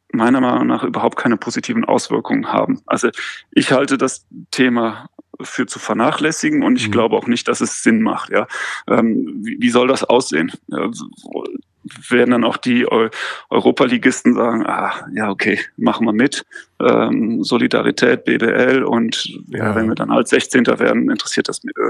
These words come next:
Speaker 1: unsere, unsere, ähm, Sponsoren und so nicht."
Speaker 2: Mhm.
Speaker 1: Ich, ich kann's mir nicht vorstellen.
Speaker 2: Okay, also haken wir das einfach ab. Ich meine, generell
Speaker 1: Nee, d-, d-,
Speaker 2: Ja.
Speaker 1: das ist eine unbedeutende Meinung. Vielleicht ist es ja
Speaker 2: Okay.
Speaker 1: ein ganz großes Thema und ich, ich,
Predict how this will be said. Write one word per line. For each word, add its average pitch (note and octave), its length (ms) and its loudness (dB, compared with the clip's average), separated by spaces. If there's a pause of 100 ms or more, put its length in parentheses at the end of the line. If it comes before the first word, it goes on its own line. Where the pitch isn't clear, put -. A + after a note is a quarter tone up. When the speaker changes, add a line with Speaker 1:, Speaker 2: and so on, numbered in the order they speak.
(220)
Speaker 1:
unsere, - 400 0 (460)
unsere, A2+ 840 0
ähm, - 120 -2
Sponsoren A2 520 -2
und - 140 -4
so - 140 -4
nicht." F#2+ 280 -6
Speaker 2:
Mhm. F#2 100 -16
Speaker 1:
Ich, C#3+ 180 2
ich - 120 0
kann's D3 220 2
mir A2+ 80 2
nicht - 100 -4
vorstellen. - 400 -8 (100)
Speaker 2:
Okay, G#2+ 300 -6 (200)
also G2 280 -4
haken A2 240 -4
wir A2 60 0
das G2+ 160 -4
einfach G2 320 -8
ab. A2 160 -8
Ich G#2 80 -6
meine, A#2+ 260 0
generell D3 640 2
Speaker 1:
Nee, - 0 -
d-, B2+ 200 -6
d-, - 360 -12
Speaker 2:
Ja. - 60 0
Speaker 1:
das C3 160 2
ist D#3 100 0
eine C#3+ 240 2
unbedeutende C3+ 580 0
Meinung. C3 320 -2
Vielleicht B2+ 300 -6
ist C3 80 -10
es - 0 -
ja C3+ 60 0
Speaker 2:
Okay. G#2+ 140 -2
Speaker 1:
ein F2+ 40 -4
ganz - 160 -8
großes - 320 -14
Thema D3 400 2
und - 220 -2
ich, - 280 -10
ich, - 180 -6